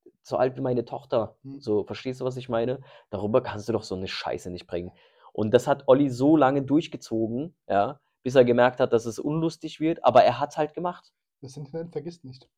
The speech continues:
Speaker 1: Das Internet vergisst nicht, das ist richtig. Und das ist der Punkt, wo ich dann gesagt habe, der Tag wird kommen,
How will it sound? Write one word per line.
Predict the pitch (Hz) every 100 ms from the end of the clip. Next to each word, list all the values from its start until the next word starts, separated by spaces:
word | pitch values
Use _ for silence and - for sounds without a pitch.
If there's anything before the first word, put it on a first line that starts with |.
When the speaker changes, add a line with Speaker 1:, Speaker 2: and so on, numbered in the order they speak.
| _
Speaker 1:
Das | 110
Internet | - 104 110 123
vergisst | - 175 269 139
nicht, | 107
das | 117 131
ist | 131
richtig. | 165 - - _ _ _ _ _
Und | - 110
das | 135 147
ist | 160
der | 135
Punkt, | 123 165 190 180
wo | 123
ich | 131
dann | 139 117
gesagt | 98 107 - 151
habe, | 139 143 147
der | 107
Tag | - 107 -
wird | 110
kommen, | - 135 143 156